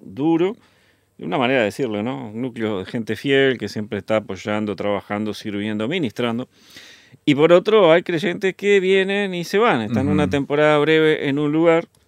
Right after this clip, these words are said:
Speaker 1: hasta que parece llegar el otoño a sus almas y entonces
Speaker 2: Emigran.
Speaker 1: emigran, ¿sí?
Speaker 2: Ujú.
Speaker 1: En una oportunidad Jesús le dijo a Pedro, Mateo dieciséis dieciocho, "Tú eres Pedro y sobre esta roca edificaré mi iglesia".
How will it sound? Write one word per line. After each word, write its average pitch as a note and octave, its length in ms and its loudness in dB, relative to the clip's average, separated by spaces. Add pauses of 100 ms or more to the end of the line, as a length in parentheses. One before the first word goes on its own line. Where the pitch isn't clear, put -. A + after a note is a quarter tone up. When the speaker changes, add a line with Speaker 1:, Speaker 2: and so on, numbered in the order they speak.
(140)
Speaker 1:
hasta B2+ 340 -4
que D3+ 320 -4 (640)
parece C#3+ 360 -8
llegar C#3 300 -2
el B2+ 120 -2
otoño C#3 440 -2
a A#2 60 -6
sus A#2+ 200 -12
almas B2+ 380 -6
y C3+ 80 -10
entonces A2 640 -10 (100)
Speaker 2:
Emigran. F2 600 -4 (220)
Speaker 1:
emigran, G#3 260 -4
¿sí? - 80 -16
Speaker 2:
Ujú. E2 140 -14 (500)
Speaker 1:
En D3 140 2
una A#3 140 4
oportunidad G3+ 460 2
Jesús G3 300 -4
le F#3+ 100 2
dijo F3+ 180 -2
a - 40 -8
Pedro, E3 420 -4 (280)
Mateo D#3 260 -6
dieciséis B2 380 -6
dieciocho, F#2 400 -10 (120)
"Tú E3+ 120 -2
eres C#3+ 140 2
Pedro D#3+ 400 -2 (140)
y A2+ 120 -10
sobre G#2+ 420 -4
esta C3 320 -8
roca A2+ 320 -6
edificaré F#2+ 500 -6
mi F#2 140 -4
iglesia". E2 480 -10